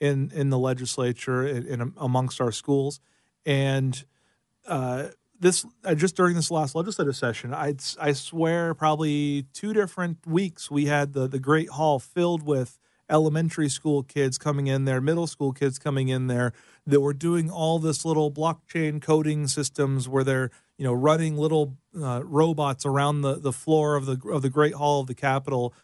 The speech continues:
showing off some of their computer programming skills. And, and that, that's really what a lot of what, what Governor Burgum's talking about, right, is, is kind of these new ways to get engagement for the classroom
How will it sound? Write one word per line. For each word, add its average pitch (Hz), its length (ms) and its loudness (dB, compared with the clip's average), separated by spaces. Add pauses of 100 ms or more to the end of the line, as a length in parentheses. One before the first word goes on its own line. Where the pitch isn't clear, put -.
(120)
showing 151 380 0
off 139 200 -4
some 143 160 -6
of 139 60 0
their 131 80 2
computer 131 400 -4
programming 123 560 -2
skills. 113 500 -6
And, 110 200 -16 (300)
and 160 340 -4
that, 226 180 4
that's 240 300 -2
really 214 280 2
what 165 180 -4
a 156 40 -2
lot 151 200 -2
of 147 100 -2
what, 135 220 -6
what 143 180 -6
Governor 139 300 2
Burgum's 135 340 2
talking 147 360 0
about, 110 220 -10
right, 131 240 0
is, 113 160 -6
is 131 140 -6
kind 160 180 2
of 139 220 -4
these 151 240 0
new 160 420 2 (260)
ways 143 400 0
to 131 160 -8
get 135 180 -2
engagement 131 720 -4
for 139 120 -8
the 127 80 -6
classroom 123 680 -2